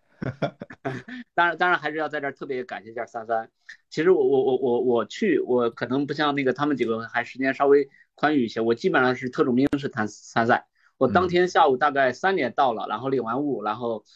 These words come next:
Speaker 1: 呃，一起吃饭，然后就基本上，然后流程就到了是九点就该睡觉，反正就是第二天早晨跑，跑完之后第二天三点又准时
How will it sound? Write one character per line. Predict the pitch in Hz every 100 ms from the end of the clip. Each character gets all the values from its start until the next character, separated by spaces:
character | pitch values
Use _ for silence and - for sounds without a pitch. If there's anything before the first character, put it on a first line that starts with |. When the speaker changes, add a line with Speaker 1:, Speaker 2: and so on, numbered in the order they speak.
| _ _ _ _ -
Speaker 1:
呃， | 113 110
一 | - 131
起 | 123
吃 | - 135
饭， | 131
然 | 117
后 | 123
就 | 127
基 | 123 170
本 | 143
上， | 120 113
然 | 113
后 | 123 - _ -
流 | 123 139
程 | 131 123
就 | 127
到 | - 135
了 | 135
是 | - - - _ _
九 | 147
点 | 139 123
就 |
该 | 123 135
睡 | 135
觉， | 147 - -
反 | 113
正 | 135
就 | 139
是 | - - - _
第 | 175
二 | 147
天 | 139 139
早 | 123
晨 | 131
跑， | 120 107
跑 | - 120
完 | 139
之 | 139
后 | 143
第 | 170
二 | 156
天 | 135 139 139
三 | 160
点 | 151 127 120 _
又 | - 139
准 | 131 117
时 | 120 143